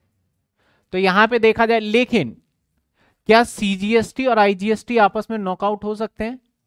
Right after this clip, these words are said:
तो ये आईजीएसटी का पच्चीस, कितने बचे? अभी भी still बीस हजार रुपए हमारे पास क्या है? आईजीएसटी का कितना है?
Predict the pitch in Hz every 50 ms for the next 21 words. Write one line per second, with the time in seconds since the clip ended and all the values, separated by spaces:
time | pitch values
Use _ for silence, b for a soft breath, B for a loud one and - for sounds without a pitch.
0 | _ _ _ _ _ _ _ _ _ _ - - - - - 156 160 190 - -
1 | 165 165 180 175 185 202 202 - - 220 208 220 214 - 175 - - - 254 -
2 | - - _ _ _ _ _ _ _ _ _ _ _ _ _ _ _ _ _ _
3 | _ _ _ _ _ _ _ _ _ _ _ _ _ _ _ _ _ _ _ _
4 | _ _ _ _ _ _ _ _ _ _ _ _ _ _ _ _ _ _ _ _
5 | _ _ _ _ _ _ _ _ _ _ _ _ _ _ _ _ _ _ _ _
6 | _ _ - 190 196 196 226 226 208 180 - - 117 - _ _ _ _ _ _
7 | _ _ _ _ _ _ _ _ _ _ _ _ _ _ _ _ _ _ _ _
8 | _ _ _ _ _ _ - - 151 170 202 220 226 220 214 - 247 233 208 185
9 | 208 214 208 226 208 214 208 214 214 208 220 214 202 202 202 - 220 208 - -
10 | - 196 160 156 143 92 - _ _ _ _ _ _ _ _ _ _ _ _ _
11 | _ _ _ _ _ _ _ _ _ _ _ _ _ _ _ _ _ _ _ _
12 | _ _ _ _ _ _ _ _ _ _ _ _ - 131 139 147 156 165 160 -
13 | 185 180 175 180 175 185 190 220 240